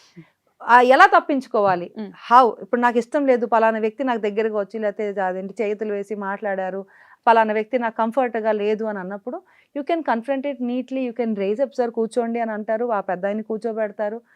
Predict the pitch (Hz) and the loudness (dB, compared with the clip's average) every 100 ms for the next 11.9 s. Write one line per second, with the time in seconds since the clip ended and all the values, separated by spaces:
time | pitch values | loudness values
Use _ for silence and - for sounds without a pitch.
0 | 208 180 196 254 247 254 226 220 214 185 | -16 -14 -2 0 2 2 0 -2 -2 -2
1 | 190 - 247 240 226 233 220 240 240 _ | -4 -2 -2 0 -4 -4 -4 -8 -10 _
2 | _ _ 247 247 254 381 359 359 349 359 | _ _ 0 0 2 -2 0 0 0 -2
3 | 415 302 302 339 269 349 415 - 302 339 | -6 -6 -8 -4 -2 0 0 2 2 2
4 | 370 311 320 370 392 359 359 370 330 165 | 0 0 0 0 0 0 -2 -2 -4 -6
5 | 202 226 202 - 208 196 180 226 285 339 | -8 -10 -12 -16 -16 -10 -2 0 6 4
6 | 370 339 320 - 311 262 285 302 311 311 | 4 0 -2 -4 -4 0 0 0 -4 -2
7 | 285 277 330 339 269 285 339 302 262 247 | 0 0 -2 -2 -4 -6 -2 0 0 -2
8 | 220 196 190 190 214 202 - 262 311 277 | -6 -6 -8 -14 -16 -18 -10 0 4 4
9 | 262 320 339 311 311 262 240 262 254 254 | 4 2 2 2 2 0 2 2 0 0
10 | 240 233 226 262 302 254 262 233 254 294 | -2 0 0 0 -2 -2 -4 -2 -2 -2
11 | 285 269 233 226 208 165 - - 208 | -4 -6 -8 -6 -6 -6 -8 -14 -14